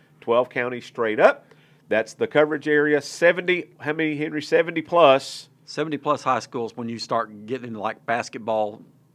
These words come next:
Speaker 2: Uh, I think we've got forty-two football playing schools and seventy basketball and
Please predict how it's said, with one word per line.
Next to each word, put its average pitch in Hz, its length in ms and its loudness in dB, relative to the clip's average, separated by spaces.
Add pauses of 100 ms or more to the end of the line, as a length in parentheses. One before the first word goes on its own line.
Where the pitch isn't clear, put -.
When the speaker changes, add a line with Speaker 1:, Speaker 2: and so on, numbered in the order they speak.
(140)
Speaker 2:
Uh, 98 360 -12 (580)
I - 60 -14
think 139 200 -6
we've 123 140 -8
got - 260 -6
forty-two 156 400 -8
football 127 380 -6
playing 123 320 -4
schools 127 380 -8
and 107 120 -10 (320)
seventy 131 600 -2
basketball 110 1000 -2
and 92 200 -18